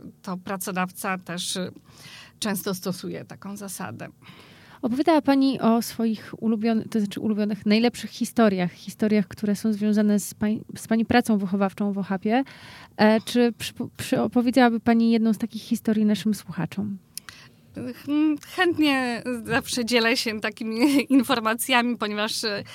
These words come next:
Speaker 1: to są takie bardzo miłe historie dla nas i muszę powiedzieć, że, mm, nasi uczniowie, którzy zaczynali u nas, e,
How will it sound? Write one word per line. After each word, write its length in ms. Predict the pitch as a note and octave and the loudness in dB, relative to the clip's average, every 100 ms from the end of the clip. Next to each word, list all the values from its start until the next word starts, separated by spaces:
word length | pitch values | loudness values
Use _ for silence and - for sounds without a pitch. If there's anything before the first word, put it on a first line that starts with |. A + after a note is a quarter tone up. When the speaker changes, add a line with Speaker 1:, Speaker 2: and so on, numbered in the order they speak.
| - - - - - G#3+ G#3 G#3 G#3 _ | -18 -18 -18 -20 -8 -2 0 -2 -4 _
Speaker 1:
to 140 | G#3+ | -2
są 240 | - A3+ G#3+ | -2 -2 -2
takie 340 | G#3 G3+ A3+ | -4 -4 -6
bardzo 800 | A3 A3 G#3 G#3+ G3+ G#3 G3+ G3 - | -2 -2 -2 0 2 2 0 -4 -4
miłe 380 | A#3+ A#3 A3+ G#3 | 2 4 4 0
historie 720 | A3 - - G3+ F#3+ F#3+ A3+ | -4 -6 -4 -4 -4 -6 -6
dla 300 | A3 G3 F3+ | -4 -2 0
nas 420 | G3 C4 - - - | 0 -2 -6 -12 -12
i 220 | A#3 A#3 B3+ - - | -6 -4 -4 -8 -12
muszę 360 | - C4 D4 D#4+ | -4 -2 0 0
powiedzieć, 520 | C4 A#3+ A#3+ B3 G#3 | -2 -2 -4 -6 -4
że, 100 | A#3 | -4
mm, 540 | G#3+ G#3+ - A#3+ G#3+ - | -4 -6 -6 -8 -8 -6
nasi 380 | A#3 A#3 A#3+ A#3+ | -2 0 -2 -6
uczniowie, 420 | A3+ A#3 G3+ A3+ | -6 -6 -4 -6
którzy 360 | - G#3 G#3 G3 - - | -8 -10 -8 -8 -12 -10
zaczynali 640 | G#3+ G#3 F#3+ A3 A#3 A#3 G#3+ A3 _ - - - - - - _ | -4 -4 -4 -2 -2 -2 -6 -10 _ -20 -20 -20 -18 -20 -20 _
u 100 | A3+ | -4
nas, 400 | A3 G#3+ G#3+ | -2 -2 -4
e, 40 | - | -6